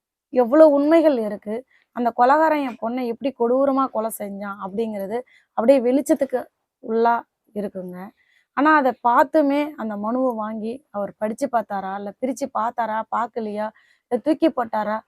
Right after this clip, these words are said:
என்னன்னு தெரியல. உண்மையிலே நான் கொடுத்த மனுவை ஒவ்வொரு பக்கமா அவர் பார்த்திருந்தாலே என் பிள்ளைக்கான நீதியை அன்னைக்கே நிலைநிறுத்தியிருப்பாரு. அப்படி இல்லைன்னா இந்த கூடிய விரைவில் ஒரு காலகட்டம் கொடுத்து,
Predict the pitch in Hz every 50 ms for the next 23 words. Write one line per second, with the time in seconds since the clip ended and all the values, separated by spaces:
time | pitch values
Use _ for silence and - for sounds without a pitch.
0 | _ _ _ _ _ - 208 208 214 220 226 226 208 - 202 196 190 196 196 -
1 | _ _ _ _ _ _ 254 269 285 294 302 302 294 294 311 330 320 320 - _
2 | 294 254 226 220 214 208 - 247 254 262 262 262 240 226 208 214 208 202 220 226
3 | - _ - 208 226 226 233 262 339 349 339 269 277 262 269 254 240 240 240 233
4 | 220 - _ _ _ _ _ _ - 220 214 208 - - 214 226 247 247 - 277
5 | 262 254 240 226 214 214 226 269 277 262 220 214 196 - - 220 226 240 240 -
6 | 233 220 214 208 202 196 208 214 233 220 196 208 220 240 - _ _ _ _ _
7 | _ - 220 233 247 233 247 277 277 262 240 226 220 233 226 220 208 202 190 -
8 | 208 190 196 - 196 185 185 196 220 226 _ _ _ _ _ - 214 214 - 285
9 | 330 311 294 262 262 226 226 240 262 262 - _ _ _ _ - 254 254 247 240
10 | 240 233 226 226 220 214 - - - _ _ _ 277 320 370 359 349 330 269 233
11 | 247 233 247 254 262 247 214 - _ _ _ _ _ _ - 226 254 254 240 233
12 | - 247 262 294 339 349 294 320 269 - 247 226 208 208 214 208 214 - - 208